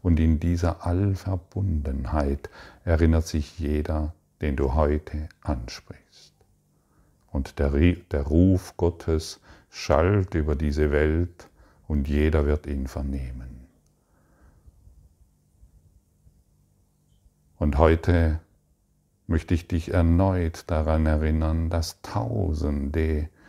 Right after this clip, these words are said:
von Ohren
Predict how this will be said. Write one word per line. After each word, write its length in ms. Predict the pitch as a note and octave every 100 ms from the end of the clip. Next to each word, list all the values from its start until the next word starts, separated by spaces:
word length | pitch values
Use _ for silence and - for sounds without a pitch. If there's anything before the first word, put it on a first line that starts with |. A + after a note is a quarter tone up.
| - - _
von 600 | _ - E2+ D2+ D2 D2 - _ _ _ _ _ _ _ _ _ _ _ _ _ _
Ohren 840 | E2+ E2 E2+ E2+ D#2+ D#2+ D#2+ D#2